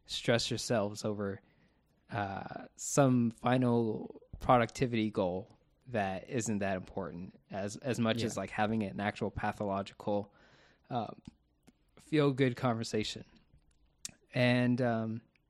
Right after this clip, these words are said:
Speaker 1: I think it, I think that goes in the same vein as,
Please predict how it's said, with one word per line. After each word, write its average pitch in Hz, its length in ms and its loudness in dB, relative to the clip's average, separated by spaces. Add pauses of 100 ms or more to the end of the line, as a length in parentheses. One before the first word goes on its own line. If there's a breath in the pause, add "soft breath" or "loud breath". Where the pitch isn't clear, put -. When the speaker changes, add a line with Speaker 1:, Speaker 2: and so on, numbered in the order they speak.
(1000)
Speaker 1:
I 135 80 0
think 196 200 8
it, 180 320 4
I 147 60 2
think 202 180 4
that 190 100 8
goes 165 220 10
in 165 120 8
the 147 60 6
same 151 300 6
vein 127 260 8
as, 113 180 4